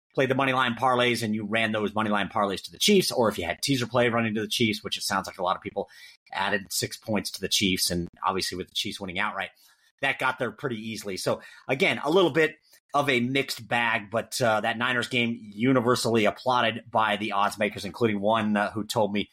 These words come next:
forty-niners by three was a really good score. He said this, he said, "That game fell absolutely perfect. They bet me Green Bay on the money line. They bet me straight bets and teasers on the forty-niners, and really it just worked out well for the books." Now, looking ahead to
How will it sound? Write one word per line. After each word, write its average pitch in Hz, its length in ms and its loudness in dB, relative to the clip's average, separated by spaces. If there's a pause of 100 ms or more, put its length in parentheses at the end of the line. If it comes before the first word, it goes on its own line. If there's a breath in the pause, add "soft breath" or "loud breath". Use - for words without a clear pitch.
(120 soft breath)
forty-niners 147 400 -2
by 123 140 0
three 131 160 -4
was 117 160 -4
a 120 80 0
really 113 400 0
good 107 160 0
score. 95 260 -2
He 95 60 -2
said 113 160 -2
this, 101 240 -4
he 110 160 -8
said, 110 160 -2
"That 120 180 0
game 117 280 0 (280 soft breath)
fell 120 240 -2
absolutely 127 480 -4
perfect. 113 460 -4
They 104 100 -2
bet 120 300 -2
me 113 260 0 (320 soft breath)
Green 135 260 0
Bay 131 200 2
on 123 100 2
the 120 60 0
money 139 260 2
line. 135 420 2
They 113 120 0
bet 113 280 -2
me 113 300 -2
straight 131 320 0
bets 123 240 0
and 113 100 0
teasers 117 340 2
on 110 100 0
the 104 80 0
forty-niners, 104 800 2
and 90 400 -2 (240)
really 95 260 2
it 85 80 -4
just - 180 -4
worked 90 180 -8
out 85 180 -2
well 87 220 -2 (340 loud breath)
for 98 80 -10
the 95 100 -8
books." - 460 -2
Now, 139 320 -2 (400 soft breath)
looking 170 440 0
ahead 151 420 2
to 156 380 2